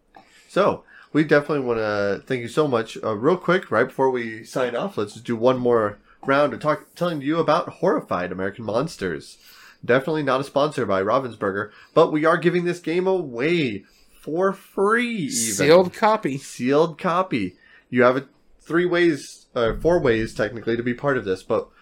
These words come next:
Speaker 1: we have one that we're definitely wanting to encourage you. If you email us with the code word from this episode or, uh,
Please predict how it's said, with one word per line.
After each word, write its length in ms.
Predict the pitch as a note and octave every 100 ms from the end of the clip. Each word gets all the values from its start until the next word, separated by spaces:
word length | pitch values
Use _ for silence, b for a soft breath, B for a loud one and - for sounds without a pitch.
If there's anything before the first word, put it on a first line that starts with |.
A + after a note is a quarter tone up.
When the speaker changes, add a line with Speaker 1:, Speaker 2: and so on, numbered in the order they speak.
| b -
Speaker 1:
we 100 | C#3
have 160 | D3+
one 220 | D3 D#3 D3+
that 120 | A#2+
we're 100 | A2
definitely 320 | C3 B2+ B2
wanting 300 | A2+ A2 G#2+
to 100 | G#2
encourage 440 | G2 A2 A2 G2+ G#2+
you. 220 | G2+ G2+ b b b _
If 260 | D3 D#3 D3+
you 220 | C3+ D3 C#3+
email 380 | C#3+ C3 A2+
us 220 | G2+ G2 -
with 100 | -
the 80 |
code 360 | F2 C#3 C#3+ C#3
word 320 | C3 A#2+ G2
from 140 | - G2
this 180 | B2 D#3
episode 460 | C3 - D3 C#3 -
or, 280 | A2 A2
uh, 120 | G2+